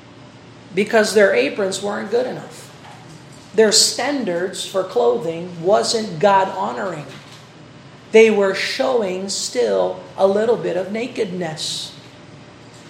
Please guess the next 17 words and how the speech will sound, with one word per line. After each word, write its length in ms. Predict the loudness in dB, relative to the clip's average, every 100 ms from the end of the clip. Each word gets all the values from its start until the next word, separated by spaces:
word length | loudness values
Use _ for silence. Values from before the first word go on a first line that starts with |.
| -20 -20 -20 -20 -20 -20 -20 4
They 180 | 6 8
hid 220 | 8 8
themselves 1000 | 4 6 4 6 6 2 -4 -14 -18 -20 _ _ _ _
<clears throat> 440 | -20 _ -20 -20 -8
after 640 | -2 0 0 2 4 4
making 340 | 4 2 0 0
aprons, 500 | -2 -2 -6 -6 -8
mind 400 | -4 -2 -2 -4
you. 140 | -8 -10 -18 -20 -20 -20 -20 -20 -20 -8
This 160 | -4
shows 360 | 6 8 8 4
you 120 | 0
their 200 | 2 0
standard 460 | 0 -2 -2 -2 -4
is 140 | -4
not 220 | -4 -6 -4
right. 240 | -4 -6